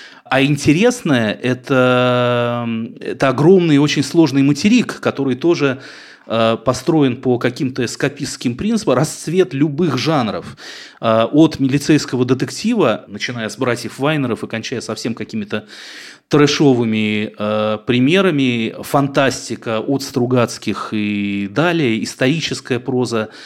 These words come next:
этнография, э, книги о путешествиях и приключениях, альманах "На суше и на море". Э, бог знает, что еще советского, заметим, не, не то чтобы какого-то массового, а вполне интеллигентного и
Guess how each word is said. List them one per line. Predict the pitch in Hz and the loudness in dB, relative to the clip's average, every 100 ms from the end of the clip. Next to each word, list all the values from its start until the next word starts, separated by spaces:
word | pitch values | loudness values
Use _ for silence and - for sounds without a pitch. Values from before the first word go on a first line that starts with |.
| - - - | -20 -20 -6
этнография, | 123 123 127 117 135 156 151 - 127 123 117 113 - | -4 0 0 2 2 2 0 -2 0 2 2 0 -4
э, | 101 104 101 | -6 -6 -4
книги | 143 156 156 120 | -2 0 0 0
о | 123 131 | 2 2
путешествиях | 131 127 117 - 135 135 113 120 | 0 -4 -6 -2 -2 -2 -6 -6
и | |
приключениях, | 123 117 131 - 143 151 131 - | -8 -2 -2 0 -2 0 -2 -4
альманах | 120 123 135 131 | -4 -2 -2 -2
"На | 127 | -4
суше | 123 - 127 123 | -6 -6 -8 -4
и | |
на | 117 120 | -2 -2
море". | 135 165 147 139 - - - - _ | 0 0 -2 -4 -14 -20 -20 -20 _
Э, | 117 113 117 | 0 2 0
бог | 117 147 175 | 2 4 4
знает, | 131 170 - | 4 0 0
что | - | 0
еще | 151 165 - 202 110 78 | 2 2 2 2 2 0
советского, | - 123 135 147 - 120 110 - | 0 2 2 0 -2 0 0 -2
заметим, | 123 156 165 - 104 101 | 0 0 0 -4 -8 -4
не, | 131 139 | -2 0
не | 135 | 0
то | 139 202 | 0 -2
чтобы | 196 139 | 0 -4
какого-то | 131 123 127 127 | -4 -2 -2 0
массового, | 123 143 127 - 107 98 | 0 0 0 -8 -8 -6
а | - | -8
вполне | - 123 127 127 | -2 0 2 0
интеллигентного | 123 131 147 139 127 110 104 104 101 | 0 -2 -2 -2 -4 -4 -4 -4 -4
и | 110 110 107 107 | -6 -4 -4 -6